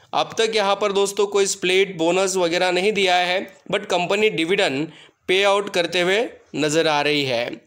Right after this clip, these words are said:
तो इस तरीके से यहाँ पर खेतान केमिकल and फर्टिलाइजर्स के हम डिटेल देख चुके हैं, और जो एक करेक्शन है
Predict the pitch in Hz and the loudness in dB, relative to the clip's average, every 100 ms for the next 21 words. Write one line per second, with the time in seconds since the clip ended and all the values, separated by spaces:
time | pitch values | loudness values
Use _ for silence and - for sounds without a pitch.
0 | _ _ _ 190 196 196 214 214 220 220 | _ _ _ 0 0 0 0 0 0 0
1 | 220 220 226 226 170 165 165 196 - 160 | 2 2 0 -2 -2 -2 0 -4 -2 -2
2 | 185 185 175 175 180 190 185 180 175 160 | -2 -2 -2 -2 -2 0 0 0 -2 -4
3 | 160 175 175 175 175 - 175 190 - - | 0 0 0 0 -2 -2 -2 -4 -8 -20
4 | - - 165 170 165 175 196 190 180 175 | -14 -4 -2 0 0 2 0 0 -2 -4
5 | 180 196 185 190 - - - - - 160 | -2 0 0 -2 -4 -12 -20 -12 -2 2
6 | 180 180 196 208 202 185 208 214 220 214 | 2 2 2 2 0 0 2 2 0 2
7 | 208 214 - - | 2 0 -4 -12